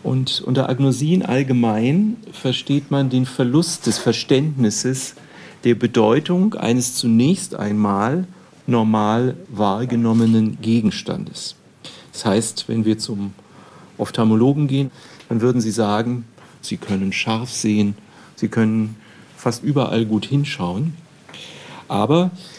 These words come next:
die Bedeutung des Gesehenen erschließt sich in bestimmten Bereichen nicht.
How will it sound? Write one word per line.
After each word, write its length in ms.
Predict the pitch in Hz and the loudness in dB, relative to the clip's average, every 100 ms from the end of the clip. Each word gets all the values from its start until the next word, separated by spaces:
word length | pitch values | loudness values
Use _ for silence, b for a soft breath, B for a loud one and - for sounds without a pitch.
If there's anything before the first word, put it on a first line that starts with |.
| B - | B -4
die 100 | 120 | -2
Bedeutung 720 | 110 104 120 143 190 220 233 | 0 2 4 6 4 2 2
des 260 | 220 135 - | 2 0 -2
Gesehenen 520 | 123 113 117 135 139 | -6 -2 0 2 0
erschließt 560 | - - 135 131 - - | 0 -2 -2 -2 -4 -2
sich 300 | 170 170 - | -2 -2 -4
in 100 | 120 | -4
bestimmten 420 | 113 - 139 120 | -4 -4 -6 -2
Bereichen 580 | 117 101 98 101 - 101 | -2 0 -2 -2 -4 -6
nicht. 380 | 82 - - | -6 -8 -12